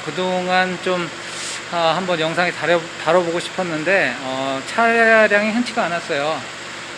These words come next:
어, 지포 렉스턴입니다. 지금 이렇게 좀 이 상사에 입고가 돼서 제가 한번 차를 한번 소개를 시켜드리겠습니다.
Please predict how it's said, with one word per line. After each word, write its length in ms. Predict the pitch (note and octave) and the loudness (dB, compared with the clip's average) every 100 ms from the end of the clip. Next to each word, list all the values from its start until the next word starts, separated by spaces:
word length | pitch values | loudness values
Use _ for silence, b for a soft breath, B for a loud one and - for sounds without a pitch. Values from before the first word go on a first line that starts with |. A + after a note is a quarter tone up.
| - | -8
어, 580 | C3+ C3+ C#3 C3+ C#3 C#3 - - - | -6 -4 -2 -4 -4 -6 -10 -12 -6
지포 300 | G3+ F#3+ A#3 | -4 2 6
렉스턴입니다. 680 | F#3 - F#3 D#3+ D3 C#3+ B2 - | 6 4 -2 -2 -2 -2 -2 -8
지금 240 | C3 C3 A#2+ - - - - - - | -10 -10 -10 -12 -12 -12 -12 -12 -12
이렇게 240 | B2 D3+ | -8 -6
좀 160 | D3 D#3 | -4 -2
이 120 | D3+ | -4
상사에 380 | D3 G#3+ G3 G3 | -2 -2 2 2
입고가 300 | D#3 F3 F3 | 2 2 4
돼서 460 | D#3 C#3+ G3+ E3 B2+ - | 4 2 4 4 2 -6
제가 200 | C#3+ D3 | -4 -4
한번 200 | C3+ B2+ | -4 -4
차를 240 | F3 E3+ | -2 0
한번 280 | D#3+ C#3+ C3+ | 0 -2 -6
소개를 560 | F#3 F3 D3+ D3 B2+ A#2+ | -4 -2 0 -2 -4 -6
시켜드리겠습니다. 720 | - D#3+ D3+ C#3+ C3+ B2+ | -4 -2 0 -2 -4 -8